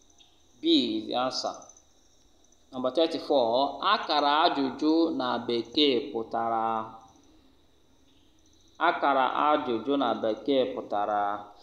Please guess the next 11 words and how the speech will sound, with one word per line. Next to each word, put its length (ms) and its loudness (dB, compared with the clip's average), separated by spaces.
which 140 -12
is 320 -2
thirty-four. 1120 2
The 80 0
answer 400 4
is 680 -2
D, 300 4
which 180 -4
is 140 -4
question 920 -4
mark. 400 -4